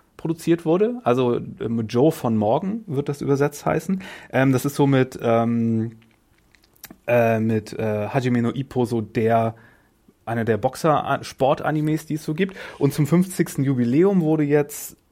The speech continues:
unter dem Dach von T M S Entertainment, also auch eins dieser ganz alten, seit den sechzigern operierenden Anime-Studios, eine neue Serie gemacht. Und ich kann euch sagen, ne? <laughs> Ähm, ich höre ja immer, wie Leute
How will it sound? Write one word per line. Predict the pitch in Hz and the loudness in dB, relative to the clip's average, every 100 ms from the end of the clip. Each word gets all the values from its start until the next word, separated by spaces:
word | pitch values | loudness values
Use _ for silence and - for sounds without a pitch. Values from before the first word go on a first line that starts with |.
| _ | _
unter | 143 147 143 135 127 123 120 117 | 2 2 2 4 6 6 4 2
dem | 123 120 120 | 0 -2 -2
Dach | 120 | -4
von | - 120 110 | -4 -6 -4
T | - 120 | -4 -4
M | 113 | -2
S | 110 | -6
Entertainment, | 110 107 160 160 160 | -8 -2 2 2 2
also | 113 107 | -2 -2
auch | 110 - | -4 -6
eins | 107 107 | -8 -8
dieser | - 107 | -10 -8
ganz | 110 113 | -6 -4
alten, | 107 107 107 104 | -4 -4 -6 -10
seit | 101 101 | -8 -8
den | 104 | -4
sechzigern | 107 110 - 107 110 | -4 -6 -6 -6 -4
operierenden | 107 107 110 110 104 101 95 - - - - | -4 -2 0 0 -2 -6 -10 -16 -18 -18 -4
Anime-Studios, | 131 139 131 120 - 120 117 117 117 - | 0 2 2 0 -2 -2 2 2 2 0
eine | 117 117 | 0 2
neue | 117 120 113 | 4 4 2
Serie | 113 175 170 120 113 110 | 4 4 6 6 4 4
gemacht. | 107 113 135 - | 0 0 0 -2
Und | - 143 139 | -2 -2 -2
ich | 127 - | -6 -12
kann | - 110 | -8 -8
euch | 110 | -8
sagen, | 104 87 85 | -10 -12 -12
ne? | 92 160 | -10 -12
<laughs> | - - - 127 - - - | -12 -20 -20 -20 -20 -14 -4
Ähm, | 135 131 131 135 139 _ _ _ _ _ 123 | 0 2 2 -2 -4 _ _ _ _ _ 0
ich | |
höre | 175 | 4
ja | 180 147 | 6 6
immer, | 151 139 | 2 2
wie | 135 | 2
Leute | 139 143 143 139 - | 4 4 4 2 0